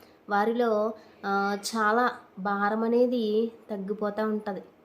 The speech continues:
కాబట్టి మన నోటి నుంచి వచ్చే మాట ఎప్పుడు కూడా ఎదుటివారిని ఓదార్చే మాటగా ఉండాలి.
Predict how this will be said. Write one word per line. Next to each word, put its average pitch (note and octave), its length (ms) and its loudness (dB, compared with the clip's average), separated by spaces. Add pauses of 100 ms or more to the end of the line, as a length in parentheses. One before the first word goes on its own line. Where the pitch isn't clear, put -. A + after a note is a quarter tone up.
కాబట్టి A3 640 -2
మన G#3 320 0
నోటి G#3 380 0
నుంచి A3+ 400 0
వచ్చే A3 400 -4
మాట G#3 300 -2
ఎప్పుడు A3 380 0
కూడా A3 500 -2 (400)
ఎదుటివారిని A3 840 2
ఓదార్చే G3+ 760 -2
మాటగా G#3 420 -2
ఉండాలి. G3 380 -2